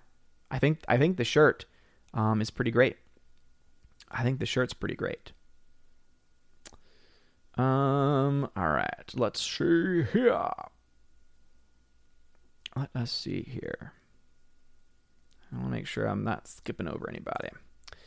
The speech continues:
Uh, Thursday the Warrior says, "Kurosawa's eyesight was decent until principal photography for Ran was starting.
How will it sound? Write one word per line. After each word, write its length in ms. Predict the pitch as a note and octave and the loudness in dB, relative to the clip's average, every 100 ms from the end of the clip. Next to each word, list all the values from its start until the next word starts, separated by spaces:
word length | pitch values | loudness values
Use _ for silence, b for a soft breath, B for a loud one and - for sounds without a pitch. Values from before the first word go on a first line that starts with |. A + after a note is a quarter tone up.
| b b b b b | b b b b b
Uh, 320 | - A#2 A#2+ | 4 10 10
Thursday 300 | A#2+ C4+ D4+ | 10 10 8
the 80 | D4 | 8
Warrior 420 | C#4+ D4+ E4+ B3+ | 10 12 12 10
says, 200 | G3+ E3+ | 10 8
"Kurosawa's 560 | D#3+ C4+ C4 B3+ C4 A#3 | 8 4 8 8 10 8
eyesight 420 | F#3+ G#3+ G#3 G3 | 8 8 8 10
was 140 | E3+ C#3 | 10 8
decent 460 | - D4+ C4 G#3+ | 6 6 8 6
until 280 | E3+ E3 E3+ | 6 8 8
principal 360 | E3 F#3+ F3 D#3+ | 8 6 6 4
photography 580 | D#3+ D#3+ E3 F3 E3 | 6 8 10 10 6
for 200 | D3+ D3 | 6 8
Ran 380 | C3+ C3+ C#3 C#3 | 10 10 10 8
was 140 | B2 A2+ | 4 2
starting. 720 | - - G3+ A3+ D3 B2+ B2 | 0 2 6 8 10 8 6